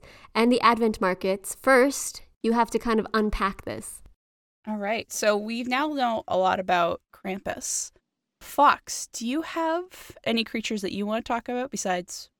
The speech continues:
Speaker 2: the cleaning one? <laughs>
Speaker 1: I do have another one. So, while Krampus targets only the naughty children, the Kalikantzarei were a little bit more ambitious with their chaos.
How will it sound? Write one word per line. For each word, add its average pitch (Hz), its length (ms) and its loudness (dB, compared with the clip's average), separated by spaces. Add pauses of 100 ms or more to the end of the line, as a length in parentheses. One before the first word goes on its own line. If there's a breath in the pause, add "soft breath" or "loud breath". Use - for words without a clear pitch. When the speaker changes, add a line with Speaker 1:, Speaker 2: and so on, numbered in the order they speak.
(220)
Speaker 2:
the 190 60 -10
cleaning 175 400 -4
one? 220 260 -2
<laughs> - 1300 -20
Speaker 1:
I 233 80 2
do 311 140 6
have 339 120 8
another 247 280 6
one. 294 280 6
So, 285 500 6
while 247 160 8
Krampus 330 440 4
targets 285 500 4
only 247 300 8
the 220 160 4
naughty 240 440 6
children, 247 640 0 (340 soft breath)
the 233 140 2
Kalikantzarei 240 1080 4 (440 loud breath)
were 226 220 6
a 226 80 4
little 427 360 8
bit 349 160 6
more 294 180 8
ambitious 233 600 6
with 190 120 -4
their 190 120 0
chaos. - 640 -6